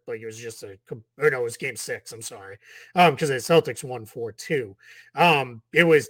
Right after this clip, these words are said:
game six, like, like, when they just, I mean, they rolled all the, that's when they were pouring Gatorade on Doc Rivers and all that other crazy nonsense on the sideline and everything. But, you know, and then, then when I knew the Celtics, like, were in their heads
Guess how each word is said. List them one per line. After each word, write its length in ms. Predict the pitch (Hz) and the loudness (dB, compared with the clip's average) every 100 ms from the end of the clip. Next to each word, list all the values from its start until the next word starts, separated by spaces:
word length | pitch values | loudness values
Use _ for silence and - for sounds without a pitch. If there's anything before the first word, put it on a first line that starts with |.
| _ | _
game 240 | 170 170 127 | 4 4 2
six, 400 | - 151 - 139 | 4 4 4 -6
like, 260 | 127 117 _ | -8 -10 _
like, 220 | 127 117 - | -10 -10 -8
when 200 | 139 131 | -6 -6
they 120 | 127 | -8
just, 220 | 120 113 _ - | -8 -12 _ -14
I 60 | 120 | -12
mean, 160 | 113 123 | -10 -8
they 140 | 123 | -8
rolled 560 | 107 135 131 113 104 - _ 135 | -6 -6 -4 -4 -8 -18 _ -6
all 160 | 131 | -6
the, 100 | 120 | -4
that's 260 | 117 139 - | -2 -2 -2
when 100 | 131 | -10
they 60 | 120 | -8
were 100 | 117 | -8
pouring 280 | - 135 117 | -4 -6 -6
Gatorade 580 | 120 113 123 120 120 117 | -8 -8 -6 -4 -4 -8
on 140 | 117 | -12
Doc 260 | 113 113 110 | -14 -16 -14
Rivers 500 | 127 117 117 117 110 | -10 -8 -8 -10 -12
and 160 | 107 101 _ _ - - | -18 -20 _ _ -18 2
all 160 | 170 151 | 4 4
that 160 | 135 | 2
other 200 | 135 127 | -2 -4
crazy 360 | - 139 123 123 | -2 -2 -2 -12
nonsense 600 | 120 120 117 127 113 131 | -12 -14 -12 -14 -12 -14
on 120 | 117 | -14
the 80 | 107 | -12
sideline 640 | - 123 120 117 110 110 | -8 -6 -8 -10 -14 -12
and 100 | 117 | -8
everything. 380 | 117 117 123 113 | -6 -6 -10 -14
But, 140 | 110 - - - - | -16 -16 -20 -4 6
you 100 | 202 | 6
know, 80 | |
and 80 | 165 | 8
then, 180 | 170 151 | 6 8
then 240 | 165 143 - - _ _ _ | 6 6 2 -16 _ _ _
when 220 | 170 160 | 0 4
I 180 | 151 196 | 6 6
knew 320 | 190 175 190 196 | 6 4 4 4
the 80 | 165 | 0
Celtics, 540 | 175 156 170 160 - | 0 0 2 0 -2
like, 220 | 139 127 _ | -6 -8 _
were 220 | 135 139 | -6 -4
in 160 | 123 143 | -4 -2
their 160 | 147 139 | 0 0
heads 440 | 127 143 143 | -2 -4 -8